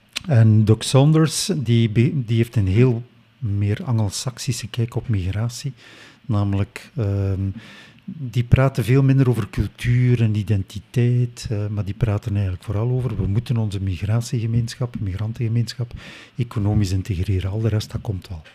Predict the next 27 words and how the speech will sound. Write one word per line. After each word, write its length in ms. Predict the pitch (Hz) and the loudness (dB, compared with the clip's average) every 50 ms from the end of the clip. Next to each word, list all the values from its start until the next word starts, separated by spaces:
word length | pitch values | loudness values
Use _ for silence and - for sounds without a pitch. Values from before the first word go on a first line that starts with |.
| _ _ _ _ _ _ - _ - - - - - - - - - | _ _ _ _ _ _ -20 _ -20 -20 -20 -20 -20 -20 -20 -8 -4
En 120 | 113 101 | -2 0
dus 160 | 107 117 107 | 2 0 2
die 120 | 107 117 117 | 4 4 4
is 100 | 113 - | 2 2
gaan 240 | - 117 107 101 | 0 0 0 0
kijken 520 | - - 123 139 147 - 170 160 175 190 180 | 2 2 0 2 2 2 0 0 0 0 -2
over 220 | 147 110 104 98 95 | -4 -4 -4 -2 -2
de 60 | 95 | 0
hele 220 | 104 120 127 131 | 0 0 0 0
wereld 440 | 107 113 120 120 135 139 135 - - - | 0 0 0 0 0 -2 -4 -6 -4 -2
naar 180 | 104 98 - | -2 -2 0
aankomstwijken, 880 | - 120 110 123 117 143 131 120 - - - 135 139 147 - - 165 165 - _ | 0 0 2 2 2 0 -2 -2 -4 -4 -4 -4 -4 -4 -4 -6 -6 -6 -6 _
eh, 100 | - 131 120 - - | -6 -6 -6 -6 -10
stukken 680 | - - - - _ _ - - 160 - - 165 135 98 | -14 -14 -16 -16 _ _ -4 -4 -4 0 2 0 0 2
van 180 | 101 95 80 | 0 -2 -4
steden, 560 | - - - - - 104 101 113 110 127 156 - - - - - - - - - - - - - - - - _ - | -6 -10 -12 -8 -6 -6 -4 -4 -4 -4 -6 -8 -12 -20 -20 -20 -20 -20 -20 -20 -20 -20 -20 -20 -20 -20 -20 _ -12
die 260 | - 87 104 117 123 - | -6 -2 -2 -2 -2 -2
echt 240 | 143 131 - - - | -4 -6 -6 -8 -12
fungeren 680 | - - 117 104 95 90 101 110 120 131 135 139 139 - | -2 0 2 2 4 4 4 4 4 6 6 4 2 2
als 200 | 139 120 104 107 | 0 -2 0 0
een 100 | 110 95 | -2 0
doorgeefluik. 840 | - - 113 117 104 92 98 92 82 92 90 87 - - - - - _ _ _ _ _ _ _ _ | 2 2 2 2 2 2 0 -2 -2 -2 -4 -4 -6 -10 -16 -20 -20 _ _ _ _ _ _ _ _
Van 220 | - - 98 95 92 | -6 -6 -4 0 0
waar 200 | 92 98 101 101 | 0 0 0 0
mensen 500 | 101 101 104 104 - 117 95 120 190 - | 0 0 0 0 -2 -4 -4 -4 -8 -6
aankomen, 760 | - 120 120 - 143 123 120 - 147 143 156 165 185 196 208 - - _ _ _ - _ - | -2 4 4 4 4 4 0 -2 -2 0 0 0 0 0 -2 -4 -8 _ _ _ -20 _ -10
hun 200 | - 104 98 | -6 -6 -4